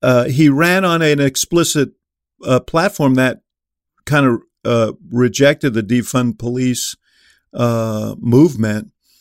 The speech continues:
uh, and it looks like he's gonna win. Uh, are there lessons that Democrats, uh, if you're a strategist, uh, for other campaigns, what, what do you take away from, uh, Adams, and,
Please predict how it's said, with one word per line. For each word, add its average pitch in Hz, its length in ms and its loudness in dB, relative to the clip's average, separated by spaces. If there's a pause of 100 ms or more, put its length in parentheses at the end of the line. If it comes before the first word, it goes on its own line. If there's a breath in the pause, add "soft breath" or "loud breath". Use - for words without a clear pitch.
(220 soft breath)
uh, 117 460 -4
and 143 200 0
it 147 60 0
looks 160 240 -2
like 151 140 0
he's 139 180 -2
gonna 139 320 0
win. 110 360 -2 (480 soft breath)
Uh, 120 440 -2 (380)
are 151 200 6
there 160 200 4
lessons 151 460 0
that 143 200 -2
Democrats, 131 720 -2
uh, 123 300 0 (120)
if 117 200 -6
you're 135 220 2
a 123 60 -2
strategist, 127 920 -2
uh, 120 240 0
for 120 340 -4
other 120 240 0
campaigns, 117 760 -4
what, 135 360 -2
what 175 140 4
do 190 80 -2
you 151 60 -2
take 147 260 -2
away 135 260 0
from, 113 320 -6 (560 soft breath)
uh, 113 320 0
Adams, 110 480 -4
and, 113 320 -4